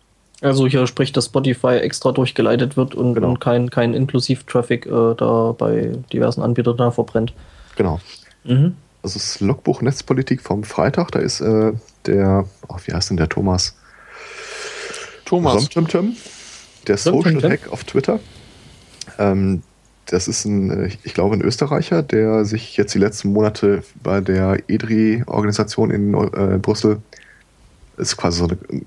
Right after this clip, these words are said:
Speaker 2: Graswurzel, äh, Lobbyorganisation.
Speaker 1: Mhm.
Speaker 2: Ähm, also er quasi seinen Job gekündigt, ist da hingegangen, damit er denen, äh, noch hilft, weil das alles halt sehr kurz, sehr knapp war.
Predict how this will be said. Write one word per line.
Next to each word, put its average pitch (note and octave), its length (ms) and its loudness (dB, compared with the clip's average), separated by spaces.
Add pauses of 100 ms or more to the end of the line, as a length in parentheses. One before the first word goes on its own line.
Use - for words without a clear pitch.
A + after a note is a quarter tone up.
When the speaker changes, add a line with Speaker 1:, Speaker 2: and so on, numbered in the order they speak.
(200)
Speaker 2:
Graswurzel, F#2+ 800 0 (320)
äh, - 40 -6
Lobbyorganisation. F2+ 800 0 (440)
Speaker 1:
Mhm. C#3 260 4 (360)
Speaker 2:
Ähm, F2 320 2
also G2 200 0
er F#2+ 80 2
quasi F#2+ 240 0
seinen F#2 140 2
Job G#2+ 160 -2
gekündigt, A#2+ 340 -4
ist A2+ 140 -2
da F#2+ 40 2
hingegangen, A#2+ 400 2
damit G#2 220 -2
er G2 80 0
denen, G2 280 2
äh, F#2 180 2
noch F2+ 180 -4
hilft, D3+ 380 0
weil G2 100 2
das G2+ 140 -2
alles - 280 0
halt F#2+ 160 2
sehr G2 200 0
kurz, - 380 -4
sehr - 240 -2
knapp - 300 -2
war. D#3+ 160 2